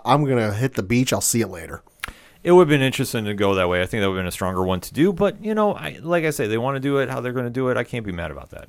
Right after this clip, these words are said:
Speaker 2: It's just how Legends is really transcended o-, over the years
Speaker 1: Yeah.
Speaker 2: into where we are now. And it's kinda, I miss the old vibe to it.
Speaker 1: Yeah.
Speaker 2: And plus, I, one thing that I've always said with the show is I think you need to rehash your lineups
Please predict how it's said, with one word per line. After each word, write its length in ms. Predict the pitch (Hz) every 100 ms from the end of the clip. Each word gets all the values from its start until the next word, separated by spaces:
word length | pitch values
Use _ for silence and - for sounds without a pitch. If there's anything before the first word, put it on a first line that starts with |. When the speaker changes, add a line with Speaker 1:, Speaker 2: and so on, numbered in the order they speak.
| _ - - - - -
Speaker 2:
It's 180 | 139 131
just 240 | 175 -
how 160 | 156 156
Legends 400 | 131 143 147 127
is 140 | 120
really 400 | 110 117 120 104 90 _ _ _ - _ -
transcended 720 | - 127 113 - 120 127 131
o-, 180 | 131 95
over 180 | 131 123
the 100 | 123
years 260 | 131 127 -
Speaker 1:
Yeah. 240 | 151 127 104
Speaker 2:
into 280 | - 110 -
where 180 | 110 113
we 140 | 113
are 140 | 110 104
now. 280 | 101 107 107
And 100 | 101
it's 140 | 98
kinda, 380 | - 110 107 101
I 120 | - 139
miss 200 | 170 -
the 120 | 160
old 200 | 151 113
vibe 280 | 110 131 135
to 160 | 170 165
it. 60 |
Speaker 1:
Yeah. 260 | 120 120 110 - -
Speaker 2:
And 160 | 127 123
plus, 260 | 143 139
I, 220 | 135 135
one 240 | 90 123 139
thing 120 | 139
that 100 | 123
I've 60 | 117
always 200 | 117 110
said 140 | 131
with 80 | 120
the 40 | 101
show 180 | - 117
is 80 | 95
I 60 |
think 200 | 92 117 98
you 60 |
need 200 | 101 101
to 100 | - 87
rehash 500 | 95 107 110 104 -
your 100 | 92
lineups 540 | 87 85 - - -